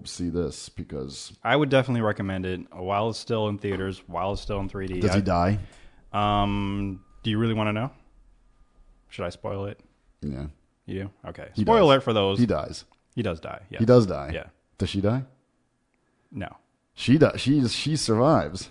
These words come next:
Speaker 2: Yeah.
Speaker 1: Is it like one of them, "Don't let go, Jack," and she holds on
Speaker 2: Actually,
Speaker 1: to him?
Speaker 2: yeah.
Speaker 1: She's on a piece of plywood floating in space, and she's holding on to him, and
Speaker 2: Almost.
Speaker 1: then she lets go 'cause it's so
Speaker 2: <laughs> Almost.
Speaker 1: cold?
Speaker 2: Almost.
Speaker 1: 'Cause it's very cold in space.
Speaker 2: It is.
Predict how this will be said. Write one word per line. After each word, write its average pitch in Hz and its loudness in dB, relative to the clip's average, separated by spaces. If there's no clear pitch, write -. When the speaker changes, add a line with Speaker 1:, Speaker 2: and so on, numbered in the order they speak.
Speaker 2:
Yeah. - -12
Speaker 1:
Is 104 2
it 123 4
like 117 2
one 120 6
of 113 6
them, 104 6
"Don't 104 4
let 101 2
go, 98 6
Jack," 110 2
and 85 -4
she - 0
holds 95 4
on - 8
Speaker 2:
Actually, 101 4
Speaker 1:
to 98 2
him? 101 2
Speaker 2:
yeah. 110 4
Speaker 1:
She's 127 10
on 127 6
a 104 2
piece 113 2
of 104 -2
plywood 95 4
floating 98 4
in 92 0
space, 92 -2
and 85 -2
she's 92 -6
holding 90 0
on 85 -2
to 92 -2
him, 92 2
and 147 6
Speaker 2:
Almost. 123 4
Speaker 1:
then - -4
she 85 -2
lets 90 2
go 127 6
'cause 107 0
it's 117 0
so 113 6
Speaker 2:
<laughs> 107 6
Almost. 95 2
Speaker 1:
cold? 98 2
Speaker 2:
Almost. 92 -8
Speaker 1:
'Cause 98 0
it's 92 0
very 117 0
cold 107 0
in 73 -8
space. 90 -8
Speaker 2:
It 95 -6
is. - -4